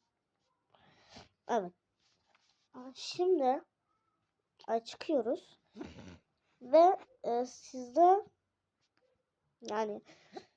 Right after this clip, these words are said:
Pixar'da Background Eraser uygulamasının ol-, uygulamalarının olması gerekiyor.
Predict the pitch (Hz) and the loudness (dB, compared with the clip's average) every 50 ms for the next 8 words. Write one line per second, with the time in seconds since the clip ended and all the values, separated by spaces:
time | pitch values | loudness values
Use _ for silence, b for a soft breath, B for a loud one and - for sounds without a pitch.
0 | B B _ _ _ _ _ - - 339 339 - - 349 330 349 349 349 359 359 | B B _ _ _ _ _ -4 -2 -2 -2 0 2 2 2 2 2 4 4 6
1 | 359 370 370 381 - - 254 240 247 247 - 294 311 302 302 294 277 277 277 269 | 6 6 4 2 -4 -6 -2 -2 -2 0 2 2 4 4 4 2 0 0 0 2
2 | 269 277 285 302 294 277 285 277 269 269 262 247 247 254 254 247 240 247 - - | 4 4 4 2 2 0 -2 -2 -2 -2 -2 -2 -2 0 0 0 0 -4 -6 -10
3 | 285 285 285 277 254 240 233 202 - _ _ - - - 247 233 240 233 233 233 | -12 -10 -6 -4 -4 -4 -6 -8 -12 _ _ -16 -12 -12 -8 -6 -4 -6 -4 -4
4 | 233 233 233 254 277 285 285 262 - - - 233 226 226 233 233 - - 262 247 | -4 -4 -6 -6 -6 -8 -12 -12 -10 -6 -4 -4 -4 -4 -6 -10 -10 -10 -6 -4
5 | 233 208 196 190 _ - 185 190 220 269 311 | -4 -4 -4 -8 _ -8 -6 -4 -4 -6 -8